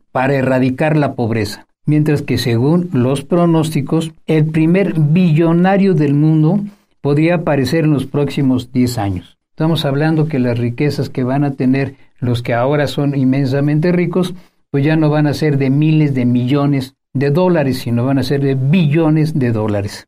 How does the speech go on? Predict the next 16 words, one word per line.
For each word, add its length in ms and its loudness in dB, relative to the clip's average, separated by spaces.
Es 160 0
contrastante 960 -2
que 320 0
en 120 -2
los 100 -2
próximos 480 0
diez 240 0
años 460 0
pudiera 480 0
surgir 560 -2
este 380 -2
multibillonario 1400 2
versus 640 0
doscientos 640 0
treinta 440 0
años 440 0